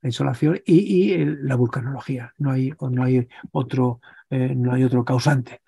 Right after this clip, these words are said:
Hay mucha iconografía que nos habla de, eh, fíjense, la desembocadura del Escalda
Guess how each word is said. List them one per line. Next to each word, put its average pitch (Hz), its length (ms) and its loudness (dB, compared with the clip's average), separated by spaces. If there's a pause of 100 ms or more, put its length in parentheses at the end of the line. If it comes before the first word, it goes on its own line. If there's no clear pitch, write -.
(320)
Hay 139 120 0
mucha 151 260 6
iconografía 135 640 2 (300)
que 131 120 -2
nos 120 200 -2
habla 135 240 2
de, 139 400 0 (500)
eh, 139 520 -6
fíjense, 131 500 -4 (360)
la 139 120 -2
desembocadura 131 640 2
del 127 140 4
Escalda 135 580 2